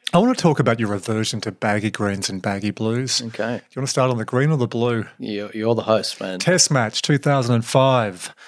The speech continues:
Speaker 1: Australia versus Pakistan. I was sitting in the crowd at the S C G.
Speaker 2: So was I.
Speaker 1: I know. We sent each other a text message. We were gonna meet in the members bar, and I suddenly look up a couple of overs later and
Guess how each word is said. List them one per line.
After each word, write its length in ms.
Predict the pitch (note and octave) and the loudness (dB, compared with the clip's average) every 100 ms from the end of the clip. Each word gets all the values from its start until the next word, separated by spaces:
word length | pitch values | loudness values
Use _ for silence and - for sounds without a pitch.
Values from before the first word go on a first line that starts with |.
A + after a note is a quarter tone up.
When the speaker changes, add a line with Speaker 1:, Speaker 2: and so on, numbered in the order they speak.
| - - | -14 -4
Speaker 1:
Australia 300 | - C3 A#2+ | 2 2 4
versus 180 | A#2 | 0
Pakistan. 600 | - C3 C3 - A2+ G2 | 0 -2 0 -2 -2 -2
I 60 | A2 | -2
was 120 | A#2+ | -2
sitting 240 | - B2+ A#2 | -2 -2 -4
in 60 | |
the 60 | G2 | -4
crowd 280 | - B2 A2 | 0 2 2
at 60 | |
the 160 | G2 C#3+ | -2 -2
S 80 | C3 | 0
C 240 | - A#2 | 2 0
G. 320 | G#2+ C#3+ D3+ | 0 2 2
Speaker 2:
So 180 | D3 B2 | 4 2
was 100 | A2+ | 4
I. 260 | A2 D3 G2+ - - | 2 2 0 -8 -2
Speaker 1:
I 80 | A2+ | 2
know. 340 | B2 D#3+ B2+ | 6 4 4
We 140 | G#2 A#2 | 0 0
sent 260 | - B2 | 2 2
each 140 | A#2 A#2+ | 2 2
other 180 | A#2 A2+ | 0 0
a 40 | |
text 280 | - E3 D#3+ | 0 0 2
message. 420 | B2+ - G#2+ - | 2 0 -4 -4
We 120 | C3 | 0
were 60 | D3 | 2
gonna 180 | B2+ A#2 | 0 0
meet 160 | A#2+ | -2
in 80 | A2+ | 0
the 60 | B2 | 0
members 420 | C#3+ D#3+ D3 A#2 | 2 2 2 0
bar, 320 | C#3+ C#3+ - | -2 -2 -2
and 100 | C3+ | 0
I 60 | B2+ | 2
suddenly 320 | - D#3+ C#3 | 4 4 4
look 180 | C3+ C#3+ | 2 2
up 220 | C#3+ C#3 | 0 0
a 40 | |
couple 260 | - C#3+ C#3 | -4 -4 -2
of 80 | B2 | 0
overs 280 | B2+ A#2 A#2 | 0 -2 -2
later 320 | B2 D#3 E3 | 0 0 0
and 400 | D3 F3+ G#3+ - | 0 0 0 -2